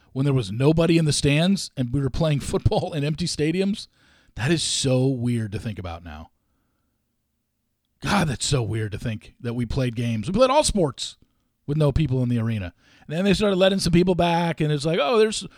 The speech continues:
we're gonna play in front of three thousand. We're gonna put ten thousand people in a seventy thousand seat stadium and spread 'em out." <laughs> It's just, it's crazy to think that we did that. We had to at the time due to what was going on, but it's so weird to think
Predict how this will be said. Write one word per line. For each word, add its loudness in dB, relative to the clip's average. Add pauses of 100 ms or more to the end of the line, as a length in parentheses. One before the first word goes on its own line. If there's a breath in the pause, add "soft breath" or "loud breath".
(140 soft breath)
we're -4
gonna -2
play 2
in -2
front 2
of 0
three 2
thousand. 2
We're -2
gonna -2
put 0 (580 soft breath)
ten 2
thousand 0
people 0
in -2
a -2
seventy 0
thousand 0
seat -4
stadium -4
and -6
spread -4
'em -4
out." -6
<laughs> -20
It's -16
just, -16 (800 soft breath)
it's -4
crazy 2
to -4
think 2
that -4
we -2
did 0
that. -8
We -8
had -2
to 2
at -2
the -8
time 0 (600)
due 0
to 2
what 2
was -2
going 2
on, 2
but -2
it's -6
so -2
weird 2
to -6
think -4